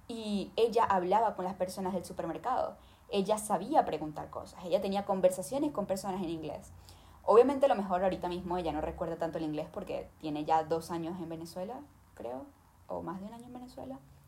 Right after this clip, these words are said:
Obviamente no lo ha practicado y probablemente se lo haya olvidado un poco, pero les digo que ella tenía conversaciones.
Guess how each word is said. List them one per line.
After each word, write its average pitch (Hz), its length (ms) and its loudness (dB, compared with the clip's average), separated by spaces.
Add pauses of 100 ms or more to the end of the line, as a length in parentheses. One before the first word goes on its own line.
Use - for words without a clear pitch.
(140)
Obviamente 202 400 2
no 196 120 -2
lo 190 80 0
ha - 20 0
practicado 180 580 -2
y 185 100 -6
probablemente 151 520 -6
se 156 120 -14
lo 151 60 -6
haya 156 140 -8
olvidado 156 260 -8
un 160 60 -10
poco, 165 300 -12 (460)
pero 180 440 8
les 190 180 -4
digo 214 280 -6
que - 280 -8 (220)
ella 185 340 0
tenía 147 220 -8
conversaciones. - 640 -12